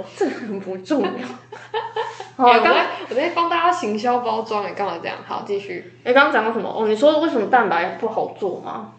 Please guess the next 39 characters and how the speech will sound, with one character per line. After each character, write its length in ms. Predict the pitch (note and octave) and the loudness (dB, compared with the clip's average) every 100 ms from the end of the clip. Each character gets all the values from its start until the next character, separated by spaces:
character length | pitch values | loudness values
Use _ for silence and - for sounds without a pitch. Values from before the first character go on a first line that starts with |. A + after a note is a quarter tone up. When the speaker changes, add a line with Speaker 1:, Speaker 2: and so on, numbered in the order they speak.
| - | -10
Speaker 2:
对 120 | A#2+ | -8
啊， 260 | G3+ A2 G#2+ - _ - _ - - | -8 -10 -16 -20 _ -20 _ -20 -14
就 120 | - D#4 | -6 -2
是 140 | E4 | 2
为 120 | D#4 | 2
什 80 | C4+ | 2
么 80 | F#3+ | 0
我 60 | |
们 100 | E3 | -4
分 220 | F3+ G3 G3+ | -6 -6 -4
析 320 | G#3 G3+ G#3 | -2 0 0
Speaker 1:
你， 220 | G#3+ - | -4 -4
你 120 | A#3+ A#3 | -2 -2
去 120 | D#4+ | 2
问 220 | F4+ F4+ | 4 4
做 120 | - | 6
Speaker 2:
从 40 | D#4 | 4
前 120 | G3 | 4
面 260 | G#3+ A3 G#3+ | 2 0 0
不 100 | G#3+ | -4
是 140 | G#3+ | -4
从 180 | A3 F3 | -6 -8
后 300 | - F#3+ F#3+ | -4 -4 -4
面？ 140 | G#3+ | -4
Speaker 1:
你 20 | G#3+ | -4
去 120 | D4 | -2
问 240 | D4+ C#4 | 0 0
做 160 | C4+ B3+ | 0 0
蛋 240 | B3+ G#3+ | 0 -2
白 140 | - - | -2 -8
质 180 | - - - | -12 -14 -14
的。 80 | - - - - - - | -18 -18 -20 -20 -16 -2
Speaker 2:
哦， 100 | A3+ | 0
我 80 | G#3 | 2
跟 360 | B3 C4+ C4+ - | 0 -2 -6 -2
大 80 | B3+ | 2
家 360 | G#3+ G#3 G#3 - | 2 2 -2 -6
分 180 | G#3+ G#3 | -6 -4
享， 140 | G#3 | -4